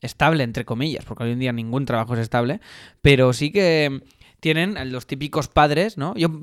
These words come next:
sin ir más lejos, yo tenía un amigo en el colegio que él quería ser dibujante y artista y los padres le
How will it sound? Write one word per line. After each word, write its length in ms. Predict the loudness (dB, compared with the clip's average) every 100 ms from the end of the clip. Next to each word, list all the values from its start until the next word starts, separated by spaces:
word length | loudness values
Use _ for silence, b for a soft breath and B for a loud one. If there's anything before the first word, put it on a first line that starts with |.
| -8
sin 160 | -4
ir 100 | -2
más 140 | -2 -2
lejos, 240 | 0 0
yo 80 | 0
tenía 220 | 0 -2
un 80 | -2
amigo 240 | -4 -4
en 80 | -4
el 160 | -6 -8
colegio 580 | -2 0 0 -2 -4 -6 B B B B _
que 80 | -12
él 80 | -4
quería 260 | 0 0
ser 320 | 2 2 0
dibujante 540 | -6 -10 -4 -4 -2 0
y 60 |
artista 400 | 0 -2 -4 -4
y 20 | -4
los 140 | -6
padres 400 | -4 -4 -4 -8
le 260 | -8 -8